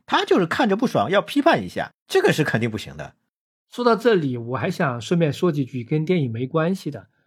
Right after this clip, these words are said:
Speaker 2: 《好男好女》是一九九五年的电影，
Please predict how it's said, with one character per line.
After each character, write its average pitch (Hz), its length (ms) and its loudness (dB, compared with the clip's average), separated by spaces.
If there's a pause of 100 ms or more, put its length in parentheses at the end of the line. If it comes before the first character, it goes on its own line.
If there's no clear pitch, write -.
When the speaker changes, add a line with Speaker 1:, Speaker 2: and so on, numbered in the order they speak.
(160)
Speaker 2:
《好 156 240 2
男 160 180 4
好 165 240 4
女》 139 300 0
是 143 280 -2
一 202 120 2
九 165 100 4
九 147 160 2
五 180 140 0
年 127 120 -2
的 120 120 -8
电 120 240 -6
影， 101 140 -14